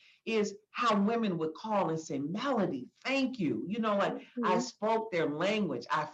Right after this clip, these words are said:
Speaker 1: freed something in them. I gave them a
Speaker 2: Mm.
Speaker 1: path or direction. And that,
Speaker 2: Mm-hmm.
Speaker 1: that's it. If you wanna write a book to make money, forget it. Nope,
Speaker 2: Mm.
Speaker 1: ain't gonna happen. Unless you
Speaker 2: Mm-hmm.
Speaker 1: Michelle Obama.
Speaker 2: That's
Speaker 1: Michelle
Speaker 2: right.
Speaker 1: Obama. <laughs>
Speaker 2: <laughs> She can put, she can put one word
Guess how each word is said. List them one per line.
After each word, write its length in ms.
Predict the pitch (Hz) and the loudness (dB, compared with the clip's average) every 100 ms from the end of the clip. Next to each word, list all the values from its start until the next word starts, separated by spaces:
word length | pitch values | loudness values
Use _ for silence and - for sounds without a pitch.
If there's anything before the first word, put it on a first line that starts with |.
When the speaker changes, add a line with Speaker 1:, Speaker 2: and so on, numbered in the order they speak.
| - | -8
Speaker 1:
freed 380 | 233 247 220 - | -2 -2 -2 -2
something 480 | 185 175 156 139 | 0 0 0 0
in 140 | 131 123 | 0 -4
them. 200 | 92 - 143 | -6 -6 -2
I 140 | 151 | -2
gave 400 | 131 185 226 226 | 0 2 4 6
them 180 | 185 180 | 4 2
a 80 | 175 | 0
Speaker 2:
Mm. 180 | 151 | -2
Speaker 1:
path 460 | 170 214 185 127 117 151 | -2 0 2 0 -2 -2
or 140 | 143 | -2
direction. 640 | 139 131 170 190 - 107 - 180 170 | -2 -2 -2 -2 -8 -12 -12 -8 -2
And 160 | 214 262 | 0 2
that, 160 | 269 | 2
Speaker 2:
Mm-hmm. 60 | 214 254 | 0 -2
Speaker 1:
that's 340 | 254 - - | -2 -2 -4
it. 240 | 349 - - | -2 -2 0
If 160 | 185 | 2
you 140 | 285 370 | 2 2
wanna 220 | 370 277 | 2 2
write 200 | 240 196 | 4 2
a 40 | |
book 280 | 170 269 269 | 2 0 0
to 100 | 202 | 0
make 200 | 208 190 | 0 2
money, 240 | 214 196 160 | 2 2 0
forget 520 | 135 127 - 175 - | -4 -8 -2 0 0
it. 160 | - - _ _ _ | -6 -16 _ _ _
Nope, 300 | - 262 233 | 4 6 6
Speaker 2:
Mm. 160 | 170 - | 4 0
Speaker 1:
ain't 160 | 180 175 | 2 2
gonna 260 | 170 180 | 2 0
happen. 280 | 135 104 - _ _ _ | -2 -2 -10 _ _ _
Unless 240 | - - 214 | 0 2 4
you 60 | 175 | 4
Speaker 2:
Mm-hmm. 40 | |
Speaker 1:
Michelle 340 | - 233 233 247 | 4 4 4 4
Obama. 580 | 262 392 392 330 339 - - _ _ | 4 6 4 4 0 -4 -16 _ _
Speaker 2:
That's 240 | 208 233 - | 8 8 10
Speaker 1:
Michelle 80 | |
Speaker 2:
right. 340 | 285 294 - - | 8 10 8 6
Speaker 1:
Obama. 180 | - - | 6 6
<laughs> 640 | - - - - 480 - - | 6 4 4 4 4 4 2
Speaker 2:
<laughs> 0 | |
She 260 | - 370 - | 2 2 4
can 180 | 508 | 4
put, 120 | 254 311 | 2 4
she 140 | 494 | 4
can 100 | 320 | 8
put 160 | 330 302 | 8 10
one 240 | 302 349 330 | 10 10 10
word 340 | 339 339 | 10 10